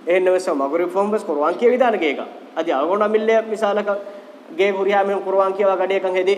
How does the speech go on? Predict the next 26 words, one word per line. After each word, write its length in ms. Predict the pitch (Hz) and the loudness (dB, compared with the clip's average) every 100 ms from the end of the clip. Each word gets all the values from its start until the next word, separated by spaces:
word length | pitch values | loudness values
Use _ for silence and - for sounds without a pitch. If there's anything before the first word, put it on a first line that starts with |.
| 196 - | -2 -4
මගරිබ් 340 | 160 160 165 | -2 0 0
නමාද 220 | 160 147 - | 0 -2 -4
ෆස්. 260 | 131 - - | -8 -10 -8
ඒකි 240 | 135 185 | -4 0
මස්සේ 320 | 185 185 208 | 0 0 -2
නකම 240 | 175 165 139 | -2 -2 -2
අවුන් 260 | 151 185 | 0 0
කා 80 | 190 | 0
අකීදා 340 | 185 202 208 | 0 2 2
ගනෙන් 240 | 202 220 185 | 0 -2 0
එයි 160 | 175 | -2
වකි 320 | 151 147 156 - | -2 -4 -6 -4
ඒ 100 | 151 | 0
වගුතුගා 460 | 196 226 226 233 233 233 | 2 2 2 0 -2 -6
කුර්ආන් 320 | 196 202 190 | 0 2 2
කියවම 240 | 190 165 123 | 0 -4 -4
ખાસ 300 | 139 175 240 | -4 -4 -2
කම 200 | 220 220 | 0 0
දෙකකින් 360 | 170 - 139 123 | -2 -8 -10 -12
කම. 140 | 110 - - - - - - - - - - | -14 -18 -20 -20 -20 -20 -20 -20 -20 -20 -12
එහෙම 160 | 151 139 | -8 -6
එකල 280 | 127 170 | -2 -2
හුසූසියත් 440 | 151 135 185 185 160 | -2 -4 -4 -4 -4
නොදකේ 340 | 147 156 185 | -4 -2 -2
කම 180 | 151 127 | -2 -4
ඤා 180 | 143 - | -4 -4